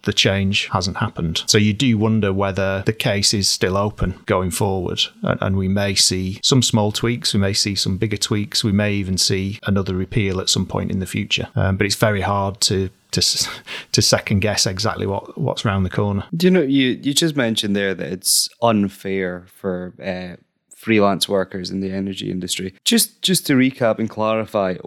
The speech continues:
Speaker 2: what makes it specifically unfair for them?
Speaker 1: I think the unfairness derives from the fact that there's no legislative measures with any teeth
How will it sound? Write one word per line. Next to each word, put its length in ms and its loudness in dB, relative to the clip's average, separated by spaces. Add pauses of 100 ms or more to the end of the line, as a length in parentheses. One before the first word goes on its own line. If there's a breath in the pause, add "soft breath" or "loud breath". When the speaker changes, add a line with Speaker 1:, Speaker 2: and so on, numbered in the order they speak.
(140)
Speaker 2:
what 140 4
makes 380 2
it 120 -2
specifically 760 -2
unfair 640 -2
for 280 -10
them? 160 -14 (120)
Speaker 1:
I 60 0
think 320 0 (140)
the 120 4
unfairness 880 2 (180)
derives 540 2
from 200 2
the 80 -2
fact 480 -2
that 180 -4
there's 220 0
no 480 0 (180)
legislative 800 2
measures 420 2
with 140 -2
any 180 0
teeth 640 -4